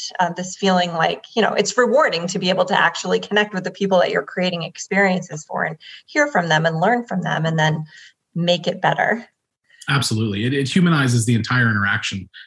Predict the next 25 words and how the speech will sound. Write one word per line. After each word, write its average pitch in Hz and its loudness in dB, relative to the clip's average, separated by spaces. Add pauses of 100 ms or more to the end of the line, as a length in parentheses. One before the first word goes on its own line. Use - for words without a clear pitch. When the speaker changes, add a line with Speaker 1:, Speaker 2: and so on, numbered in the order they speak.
(120)
Speaker 2:
And 101 -2
so 123 0
I - 4
Speaker 1:
Yeah. 123 2
Speaker 2:
think, 135 0
you 120 0
know, 107 0
good, 147 0
a 131 -2
good 165 0
customer 143 0
experience 113 0
derives 107 -2
from 104 -2
good 113 -2
employee 107 -2
experiences, 95 -6 (320)
um, 104 -2
and 107 0
design 120 2
as 104 -2
a 101 0
method 110 0
can 101 -2
help, 101 -4